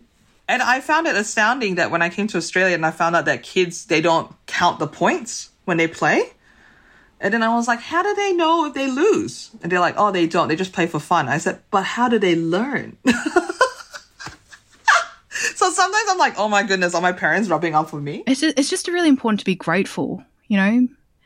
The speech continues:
Speaker 2: Be grateful that someone nags you, cares enough to nag you, you know? Be grateful that someone looks,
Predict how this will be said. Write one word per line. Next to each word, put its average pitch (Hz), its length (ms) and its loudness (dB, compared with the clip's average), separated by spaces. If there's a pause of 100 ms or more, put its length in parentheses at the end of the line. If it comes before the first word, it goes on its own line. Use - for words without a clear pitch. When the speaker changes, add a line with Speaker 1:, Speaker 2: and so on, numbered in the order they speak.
(260)
Speaker 2:
Be 269 120 4
grateful 247 580 0
that 196 160 -2
someone 196 400 2
nags 196 420 0
you, 156 220 -6 (120)
cares 277 360 0
enough 247 280 0
to 220 100 -2
nag 220 400 2
you, 185 140 -2
you 175 220 -2
know? 254 400 2
Be 277 120 4
grateful 262 560 0
that 208 180 0
someone 220 340 2
looks, 202 280 0